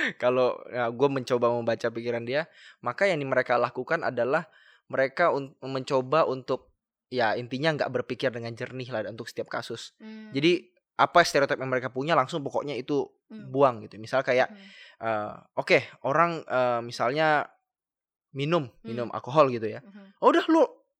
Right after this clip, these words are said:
Speaker 1: nggak boleh, lu jangan sentuh alkohol itu najis," gitu ya.
Speaker 2: Hmm.
Speaker 1: Kalau dia lupa, si Paulus juga minum wine gitu kan.
Speaker 2: Iya, Jesus drank wine.
Speaker 1: <laughs> Ya, perjamuan terakhir minum wine kan, ya nggak?
Speaker 2: Iya.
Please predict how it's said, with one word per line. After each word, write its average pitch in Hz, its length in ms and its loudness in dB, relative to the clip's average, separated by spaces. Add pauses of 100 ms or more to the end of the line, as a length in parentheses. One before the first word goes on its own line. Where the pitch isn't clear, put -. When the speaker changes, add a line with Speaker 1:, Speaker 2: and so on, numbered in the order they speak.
Speaker 1:
nggak 254 160 2
boleh, 349 280 4
lu 359 160 2
jangan 403 200 0
sentuh 339 380 0
alkohol 277 320 4
itu 403 220 6 (340)
najis," 285 400 4
gitu 165 180 0
ya. 139 160 2
Speaker 2:
Hmm. 214 400 -18
Speaker 1:
Kalau 117 160 -10
dia 127 120 -2
lupa, 139 440 2 (160)
si - 200 -10
Paulus 127 360 -2
juga 131 180 -2
minum 127 240 -6
wine 143 420 4
gitu 117 220 -8
kan. 120 160 -2
Speaker 2:
Iya, 427 560 -2
Jesus 339 400 0
drank 233 240 -2
wine. 415 420 0
Speaker 1:
<laughs> 135 40 4
Ya, 185 240 6 (180)
perjamuan 160 480 4
terakhir 165 300 2
minum 143 340 0
wine 143 440 6
kan, 127 180 4
ya 127 140 -2
nggak? 123 240 0
Speaker 2:
Iya. 214 180 -8